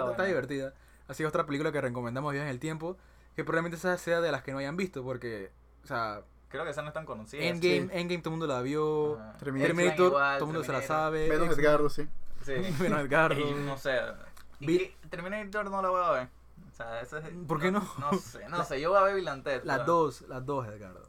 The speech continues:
Speaker 1: Terminator, las dos.
Speaker 2: ¿Está
Speaker 1: Judgment,
Speaker 2: buena?
Speaker 1: Judgment Day, eh, me, o sea, es la mejor.
Speaker 2: Ah, bueno.
Speaker 1: O sea,
Speaker 2: No
Speaker 1: la,
Speaker 2: sé, voy a
Speaker 1: cuando la gente
Speaker 2: pensarlo.
Speaker 1: dice,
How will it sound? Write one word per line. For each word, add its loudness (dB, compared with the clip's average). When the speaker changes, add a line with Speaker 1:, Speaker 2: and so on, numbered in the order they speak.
Speaker 1:
Terminator, -8
las -8
dos. -12
Speaker 2:
¿Está -4
Speaker 1:
Judgment, 0
Speaker 2:
buena? -4
Speaker 1:
Judgment -4
Day, -10
eh, -16
me, -8
o -20
sea, -6
es -2
la -2
mejor. -6
Speaker 2:
Ah, -8
bueno. -16
Speaker 1:
O -14
sea, 2
Speaker 2:
No 2
Speaker 1:
la, 2
Speaker 2:
sé, 2
voy 0
a 8
Speaker 1:
cuando 2
la 4
gente 4
Speaker 2:
pensarlo. 2
Speaker 1:
dice, -6